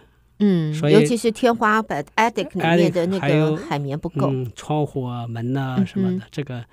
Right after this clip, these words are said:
Speaker 2: 都是很重要的。
Speaker 1: 好，
Speaker 2: 嗯。
Speaker 1: 朋友们，我们现场是七一三九八四零四二四，七一三九八四零四二四。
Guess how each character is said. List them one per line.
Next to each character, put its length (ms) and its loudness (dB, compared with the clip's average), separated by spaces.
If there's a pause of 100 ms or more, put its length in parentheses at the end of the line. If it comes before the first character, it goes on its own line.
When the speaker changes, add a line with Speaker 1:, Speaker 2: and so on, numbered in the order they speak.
(380)
Speaker 2:
都 160 -6
是 60 -10
很 100 -6
重 180 -10
要 100 -10
的。 80 -18 (300)
Speaker 1:
好， 220 0
Speaker 2:
嗯。 60 -10
Speaker 1:
朋 160 -2
友 80 2
们， 160 -2
我 80 -2
们 100 0
现 220 -2
场 180 -6
是 140 -6
七 200 -8
一 80 0
三 240 0
九 160 -4
八 240 -2
四 380 -4
零 180 0
四 380 -4
二 180 -2
四， 380 -4 (160)
七 240 -2
一 60 -2
三 280 -4
九 160 -4
八 200 -6
四 380 -6
零 240 -2
四 380 -6 (160)
二 200 -2
四。 400 0